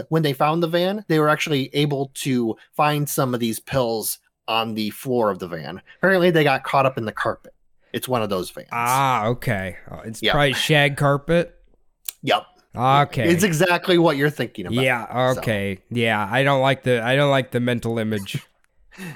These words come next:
Speaker 1: Yeah, it's, uh, it's the, we'll show you the picture, uh, down a scroll below, and you'll be like, "Oh, yeah, definitely. That's what exactly I was thinking
Speaker 2: Yeah,
Speaker 1: of."
Speaker 2: yeah.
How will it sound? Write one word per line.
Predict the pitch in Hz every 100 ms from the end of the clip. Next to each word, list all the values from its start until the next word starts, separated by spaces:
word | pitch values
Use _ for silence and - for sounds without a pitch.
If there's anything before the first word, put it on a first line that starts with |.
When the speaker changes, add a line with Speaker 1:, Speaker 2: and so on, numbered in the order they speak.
| - _ -
Speaker 1:
Yeah, | 120 98
it's, | 180 170 -
uh, | 151
it's | 165 -
the, | - 143 135 _ - _ _ -
we'll | 180
show | 202 220
you | 196
the | 165
picture, | 180 147 165 135 127
uh, | 131 117 - _ -
down | 127 120
a | 113 - -
scroll | - 139 110
below, | 104 104 107 107 110 -
and | 104 104
you'll | 131 151 135
be | 120 127
like, | 113 113
"Oh, | 175
yeah, | 190 160
definitely. | 117 147 135 101 95
That's | 113 - - -
what | 123 113
exactly | 110 104 110
I | 101
was | 95
thinking | 131 127 104
Speaker 2:
Yeah, | 95
Speaker 1:
of." | - -
Speaker 2:
yeah. | 123 120 85